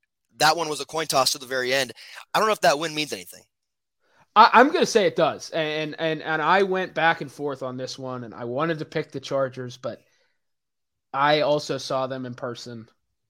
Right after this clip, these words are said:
Speaker 2: against Rochester, and I can't get that lackluster performance out of my, my brain.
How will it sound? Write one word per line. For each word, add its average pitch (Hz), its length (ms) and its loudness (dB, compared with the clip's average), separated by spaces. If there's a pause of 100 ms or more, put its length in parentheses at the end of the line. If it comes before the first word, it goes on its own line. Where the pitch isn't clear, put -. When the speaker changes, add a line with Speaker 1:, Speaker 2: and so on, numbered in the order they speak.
Speaker 2:
against 123 400 -8
Rochester, 127 540 -2
and 117 80 -6
I 117 80 -4
can't 135 320 -4
get 127 180 -4
that 120 220 -2
lackluster 123 800 -2
performance 117 640 -8
out 117 220 -2
of 113 120 -4 (140)
my, 113 420 -6
my 123 200 -4
brain. 110 440 -2